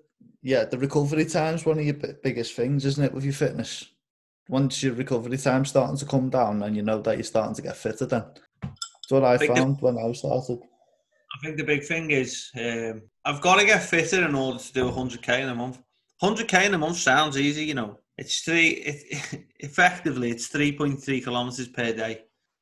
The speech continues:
Speaker 1: Yeah.
Speaker 2: which you could do, but obviously there's things in everyone's life, you know, you have a work.
Speaker 1: You can't,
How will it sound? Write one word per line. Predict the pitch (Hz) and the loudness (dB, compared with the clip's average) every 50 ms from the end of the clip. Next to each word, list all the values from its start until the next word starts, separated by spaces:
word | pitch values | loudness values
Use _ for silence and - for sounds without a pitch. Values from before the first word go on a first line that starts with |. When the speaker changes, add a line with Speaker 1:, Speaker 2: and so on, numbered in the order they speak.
| _ _ _ - - _ _ _ _ - | _ _ _ -20 -20 _ _ _ _ -18
Speaker 1:
Yeah. | - - - - _ _ | -18 -18 -18 -18 _ _
Speaker 2:
which | - - 143 - | -8 -8 -6 -6
you | 131 120 | -8 -10
could | - - 143 135 139 | -8 -6 -6 -4 -2
do, | 143 139 120 113 107 107 - _ | 0 0 0 0 -2 -6 -8 _
but | - 131 | -2 -2
obviously | 139 123 131 127 - 139 127 123 113 - | -2 -2 -4 -6 -6 -6 -6 -6 -6 -8
there's | 123 117 - | -10 -8 -6
things | - 127 120 120 117 117 | -4 -2 -2 -2 -2 -4
in | 120 113 110 104 | -6 -6 -4 -6
everyone's | 104 107 107 113 107 104 104 98 113 | -6 -6 -6 -6 -8 -10 -10 -10 -6
life, | 110 104 - - - - - - | -4 -4 -4 -4 -6 -10 -8 -8
you | 120 | -6
know, | 117 101 101 113 | -6 -6 -6 -6
you | 120 117 | -6 -6
have | 110 107 | -8 -8
a | 104 | -8
work. | 101 107 104 104 107 113 | -6 -4 -4 -2 -2 -2
Speaker 1:
You | - 113 | 0 4
can't, | 151 143 135 135 120 | 6 6 6 6 4